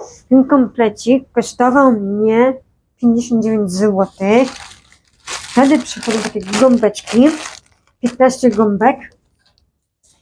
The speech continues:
One kosztowały, te gąbeczki kosztowały, już wam, kochani, mówię. Piętnaście gąbek kosztowały dwadzieścia dwa złote. A tak naprawdę jedna gąbka może nawet kosztować w zwykłym sklepie dwie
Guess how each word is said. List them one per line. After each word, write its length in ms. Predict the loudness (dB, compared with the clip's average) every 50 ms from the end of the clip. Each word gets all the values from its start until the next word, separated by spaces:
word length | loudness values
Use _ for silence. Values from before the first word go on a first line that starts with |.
| _ _ _ _ _
One 180 | 0 0 0 0
kosztowały, 640 | 0 0 -2 0 2 2 2 4 6 6 4 4 2
te 100 | 0 -2
gąbeczki 640 | -2 -2 0 0 0 0 -2 -2 -4 -8 -10 -8
kosztowały, 540 | -8 -10 -10 -8 -6 -4 0 2 4 4 4
już 120 | 2 2
wam, 160 | -2 -4 -4
kochani, 280 | -4 -6 -2 -2 0 0
mówię. 420 | 0 0 -2 -2 0 2 2 2 0 -2 _ _ _ _ _ _ _ _ _ _ _ _ _ _ _ _ _ _ _ _ _ _ _ _
Piętnaście 380 | -4 0 0 0 2 2 2 4
gąbek 380 | 4 4 4 4 4 2 2 0
kosztowały 380 | -4 -4 -2 -2 -2 0 0
dwadzieścia 340 | 2 2 2 2 2 0 -2
dwa 160 | 0 0 -2
złote. 240 | -4 -4 -6 -8 -10 -12 -16 -20 -20 -20 -20 _ -16
A 100 | -14 -10 -6 -4
tak 160 | -4 -2 -2
naprawdę 340 | -2 0 0 2 2 4 4
jedna 280 | 4 4 4 2 2
gąbka 340 | 2 2 0 -2 -4 -4 -4
może 220 | -4 -4 -4 -4
nawet 260 | -4 -4 -4 -6 -8 -12
kosztować 400 | -14 -8 -6 -4 -4 -4 -4 -4
w 40 |
zwykłym 300 | -4 -4 -4 0 0 -2
sklepie 400 | -2 -2 -2 -4 -4 0 0 -2
dwie 220 | 0 0 -2 -2